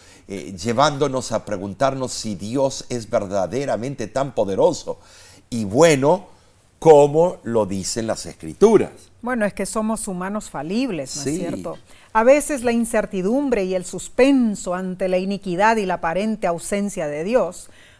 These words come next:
Speaker 2: pueden ser casi insoportables para nosotros. Pero, hermano, hermana,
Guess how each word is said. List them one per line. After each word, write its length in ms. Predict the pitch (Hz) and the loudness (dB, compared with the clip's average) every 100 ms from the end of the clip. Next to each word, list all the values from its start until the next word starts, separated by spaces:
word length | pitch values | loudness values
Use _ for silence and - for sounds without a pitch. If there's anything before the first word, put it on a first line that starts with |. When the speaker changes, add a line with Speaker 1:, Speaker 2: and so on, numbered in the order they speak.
| _ | _
Speaker 2:
pueden 340 | 190 208 220 190 | -2 0 0 0
ser 260 | 214 196 | 0 0
casi 340 | 220 208 - 240 | -2 -2 0 2
insoportables 1500 | 214 190 202 185 180 170 160 - 175 269 349 302 180 151 - | 2 0 0 0 0 -4 -6 -2 6 8 8 6 0 -2 -10
para 220 | 151 143 | -12 -12
nosotros. 760 | 143 - 101 - - - - _ _ _ _ _ _ | -12 -14 -14 -16 -20 -20 -20 _ _ _ _ _ _
Pero, 180 | 208 220 | -6 -4
hermano, 320 | 233 262 240 | -2 -2 -2
hermana, 400 | 190 240 214 135 | -2 -2 -4 -6